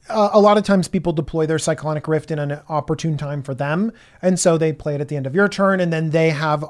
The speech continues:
a lot of answers or things to do on their turn. And even though it might protect you and you might be able to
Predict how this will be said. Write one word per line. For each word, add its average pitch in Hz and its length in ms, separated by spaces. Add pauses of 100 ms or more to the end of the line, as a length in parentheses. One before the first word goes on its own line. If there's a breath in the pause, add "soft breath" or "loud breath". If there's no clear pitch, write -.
a 165 60
lot 147 260
of 135 320
answers 151 360
or 139 60
things 147 340
to 160 80
do 143 140
on 131 140
their 208 160
turn. 143 320 (320 loud breath)
And 196 100
even 220 160
though 214 80
it 190 60
might 185 240
protect 240 400
you 160 300
and 160 380 (120)
you 165 200
might 165 200
be 160 60
able 151 200
to 139 460